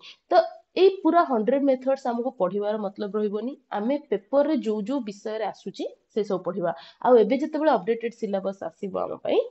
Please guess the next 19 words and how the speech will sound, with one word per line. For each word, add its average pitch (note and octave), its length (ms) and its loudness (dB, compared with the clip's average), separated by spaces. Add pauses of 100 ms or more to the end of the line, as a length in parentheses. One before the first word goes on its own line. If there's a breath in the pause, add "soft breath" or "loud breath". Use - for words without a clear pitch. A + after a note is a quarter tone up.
(120)
ସେତେବେଳେ A3+ 360 -4
ତମେ A#3 160 -4
ଦେଖିବାକୁ G#3 360 -4
ପାଇବ G3+ 280 0
ଯେ C4 120 -4
ପୁରା C#4 220 2
ଡିଫାଇନ୍ A#3 540 0
ହେଇକି G#3 220 -4
ଯେ A#3 160 -4
କୋଉ G3+ 200 -2
କୋଉ C4+ 160 -4
ମେଥଡ୍ସ G#3 460 -4
ଆମକୁ G3 280 -8
ପଢିବାର F#3 400 -4
ଅଛି, F3+ 200 -2 (380 loud breath)
ସେ - 100 -4
ସବୁ G3+ 220 -4
ଦେଖିବାକୁ F#3+ 380 -6
ପାଇବ। - 180 -6